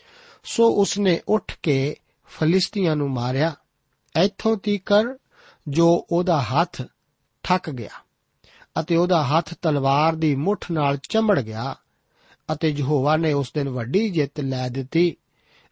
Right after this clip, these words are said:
ਅਤੇ ਲੋਕ ਉਸ ਦੇ ਪਿੱਛੇ ਨਿਰੇ ਲੁੱਟਣ ਲਈ ਹੀ ਮੁੜ ਆਏ।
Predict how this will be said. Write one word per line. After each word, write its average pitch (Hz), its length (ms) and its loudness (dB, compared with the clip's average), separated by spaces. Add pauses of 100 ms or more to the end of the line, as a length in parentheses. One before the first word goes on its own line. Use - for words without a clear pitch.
(120)
ਅਤੇ 160 180 0
ਲੋਕ 160 520 4 (320)
ਉਸ 160 200 -2
ਦੇ 143 220 0 (100)
ਪਿੱਛੇ 151 460 0 (360)
ਨਿਰੇ 143 380 2
ਲੁੱਟਣ 160 580 0
ਲਈ 151 180 2
ਹੀ 143 140 2
ਮੁੜ 131 260 -2
ਆਏ। - 260 -10